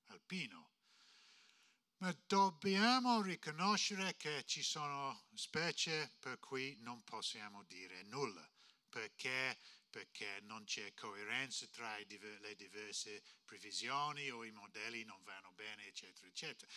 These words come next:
Quindi c'è lavoro da fare, c'è ricerca da fare sulle specie come passero, scopaiola, eh, prispallone, eccetera.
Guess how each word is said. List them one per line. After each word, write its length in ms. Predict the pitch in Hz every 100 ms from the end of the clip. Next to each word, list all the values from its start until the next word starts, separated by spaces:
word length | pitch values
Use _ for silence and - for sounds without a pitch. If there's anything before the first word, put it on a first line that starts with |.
| -
Quindi 280 | - 180 143
c'è 260 | - 196 190
lavoro 460 | 151 135 147 135
da 100 | 117
fare, 380 | 113 165 135 107
c'è 240 | - 135
ricerca 500 | 131 123 - 147 131 127
da 120 | 127
fare 520 | - 185 151 107 98 -
sulle 280 | - 143 113
specie 440 | - - 110 101 110
come 240 | 113 101
passero, 400 | - 110 101 107
scopaiola, 840 | - 107 98 95 98 104 104 101 - - - -
eh, 140 | 107
prispallone, 640 | - 107 - 104 101 101 95
eccetera. 680 | 95 - 90 80 - -